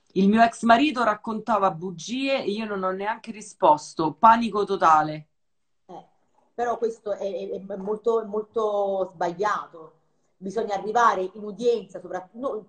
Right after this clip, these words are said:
Speaker 2: soprattutto perché le udienze di comparizione delle parti, cioè quella durante le quali la parte per la prima volta può interagire con il magistrato,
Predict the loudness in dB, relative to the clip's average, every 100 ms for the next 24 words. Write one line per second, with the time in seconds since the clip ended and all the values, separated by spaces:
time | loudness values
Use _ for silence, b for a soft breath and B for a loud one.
0 | _ -6 -4 -2 -2 0 0 0 -2 -2
1 | -2 -4 -4 -6 0 0 2 -2 -2 -2
2 | 0 0 -2 -6 -6 -12 -8 -4 0 4
3 | 4 4 -6 -8 -6 -6 -8 -12 -6 -2
4 | -2 -4 -8 -4 -2 -2 -4 -14 -12 -12
5 | -12 -8 -6 -6 -8 -12 -16 -14 -12 -12
6 | -10 -8 -6 -8 -18 _ _ -14 -12 -12
7 | -18